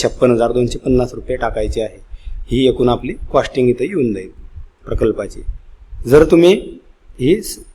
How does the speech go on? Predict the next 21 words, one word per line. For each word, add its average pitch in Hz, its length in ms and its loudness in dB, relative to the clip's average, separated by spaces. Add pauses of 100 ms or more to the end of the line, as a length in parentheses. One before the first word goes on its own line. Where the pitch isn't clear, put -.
(140)
अर्जदार 143 460 6
जे 147 140 6
आहेत, 120 260 2
ते 160 440 0
सर्वसाधारण 139 720 6
कॅटेगरीमधून 131 680 4
असाल, 127 300 -2 (1500)
तर 123 80 2
तुम्हाला 131 300 4
पन्नास 135 440 4
टक्के - 280 0
ही 123 340 0 (1040)
इथं, 143 240 2 (800)
अ, 117 260 0
शासनाकडून 135 580 2
निधी 143 220 2
दिला 117 280 2
जाणार 117 240 2
आहे, 117 400 -2
एक 131 140 2
लाख 131 140 2